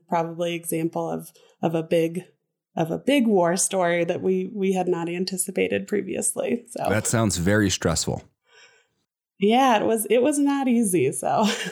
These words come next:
Speaker 1: <laughs> I appreciate how much we've talked about communication here, because I,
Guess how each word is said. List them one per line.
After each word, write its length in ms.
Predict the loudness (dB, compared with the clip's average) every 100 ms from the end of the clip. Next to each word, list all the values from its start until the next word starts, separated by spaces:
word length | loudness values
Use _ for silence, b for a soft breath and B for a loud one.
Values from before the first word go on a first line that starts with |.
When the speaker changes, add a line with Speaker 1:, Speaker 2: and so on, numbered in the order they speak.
| B
Speaker 1:
<laughs> 380 | -20 _ _ -2
I 80 | 2
appreciate 720 | 4 2 2 2 4 4 4
how 100 | 2
much 220 | -2 -2
we've 160 | -4 -4
talked 260 | -6 -6
about 220 | -2 -2 0
communication 640 | 2 2 0 -4 -4 -4
here, 180 | -4 -6
because 380 | -8 -8 -8 -4
I, 180 | -4